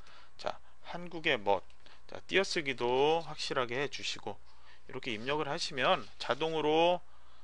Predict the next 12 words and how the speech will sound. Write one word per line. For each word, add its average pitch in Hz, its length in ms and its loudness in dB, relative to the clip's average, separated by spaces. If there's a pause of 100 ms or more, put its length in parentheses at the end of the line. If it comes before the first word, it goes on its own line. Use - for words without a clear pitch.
(500)
엔터키 143 380 0
눌러서 131 320 -4
밑으로 110 320 -6
내려온 113 300 2
것처럼 127 280 -4
입력이 117 380 -4
됐죠. 165 440 6 (760)
자, - 140 -6
이-, 90 160 -6
이렇게 107 320 -4
입력을 113 360 -4
하시고 175 680 6